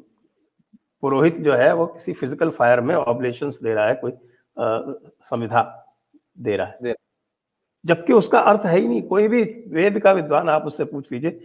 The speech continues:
Speaker 1: वो किस अग्नि की बात कर रहा है। वो उस <clears throat> आपके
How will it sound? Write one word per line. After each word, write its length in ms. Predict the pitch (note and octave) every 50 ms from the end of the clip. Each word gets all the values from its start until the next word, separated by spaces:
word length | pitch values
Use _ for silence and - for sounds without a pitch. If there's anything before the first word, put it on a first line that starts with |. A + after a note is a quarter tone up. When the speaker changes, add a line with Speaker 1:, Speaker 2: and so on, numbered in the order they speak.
| - - _ _ -
Speaker 1:
वो 80 | D#3+ D#3
किस 260 | D3+ - - - -
अग्नि 280 | - E3 E3 E3+ E3+
की 120 | E3 E3+ D3
बात 260 | C#3 B2+ B2 B2 - -
कर 60 | A#2
रहा 200 | G#2+ A2 A2 A2+
है। 140 | A#2+ D3+ D3+
वो 300 | B2+ A#2+ D3 F3+ D#3+ -
उस 280 | - D#3+ E3 E3 - -
<clears throat> 1600 | F#3 A#3+ A#3+ - - - _ _ _ _ _ _ _ _ - D#3 E3 F3 D#3 B2 A#2 - - - _ _ _ _ _ _ -
आपके 680 | C3+ C3 C#3 C#3+ - - D#3+ D#3 E3 F#3+ - - -